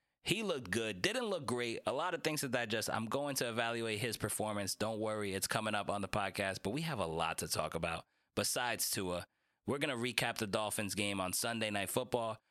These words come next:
my takeaways, what I like about it, what I didn't like, and how about Noah Igbinoghene? Game-saving interception?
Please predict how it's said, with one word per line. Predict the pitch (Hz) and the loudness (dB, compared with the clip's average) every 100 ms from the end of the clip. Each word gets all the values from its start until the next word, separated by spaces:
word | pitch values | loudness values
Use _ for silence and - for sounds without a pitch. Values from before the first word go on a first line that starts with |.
| _ | _
my | 98 120 127 | -2 0 2
takeaways, | - 123 117 117 117 110 | 0 0 0 0 0 0
what | 104 110 | 0 2
I | 117 113 | 2 2
like | 104 117 113 | 0 0 0
about | 110 113 | 0 2
it, | |
what | 104 95 | 2 2
I | |
didn't | 92 110 127 117 | 2 0 2 0
like, | 120 120 - - - | -2 -2 -6 -8 -4
and | - 107 | 0 0
how | - 202 | 0 0
about | 208 120 101 90 82 - - _ _ _ _ - | 0 0 2 2 0 -6 -14 _ _ _ _ -6
Noah | 92 95 90 87 101 127 - _ - | -2 0 0 0 0 -4 -8 _ -2
Igbinoghene? | 117 101 98 104 95 95 104 107 127 165 _ _ _ _ _ _ _ _ - | 0 0 -2 0 0 0 0 -2 -2 -4 _ _ _ _ _ _ _ _ 2
Game-saving | 117 160 233 214 - 185 196 170 | 2 4 0 0 0 0 0 0
interception? | 143 170 147 - 135 180 240 247 | 0 0 0 0 0 0 0 -2